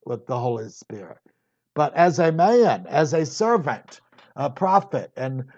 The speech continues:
a teacher, he was baptized with the Holy Spirit for ministry. So every miracle that Jesus did, he did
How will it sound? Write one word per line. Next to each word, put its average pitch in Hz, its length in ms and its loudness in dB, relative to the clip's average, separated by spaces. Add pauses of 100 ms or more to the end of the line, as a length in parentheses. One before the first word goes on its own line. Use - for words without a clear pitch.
(160)
a 127 160 -6
teacher, 147 800 -4 (320)
he 165 360 0
was 139 280 -4
baptized 147 760 0
with 143 180 -6
the 151 120 -2
Holy 156 280 0
Spirit 180 540 0
for 180 160 -4
ministry. 180 680 -6 (420)
So 170 220 2
every 202 340 4
miracle 202 640 2
that 147 160 2
Jesus 135 560 -4
did, 185 340 0
he 180 200 -4
did 139 640 2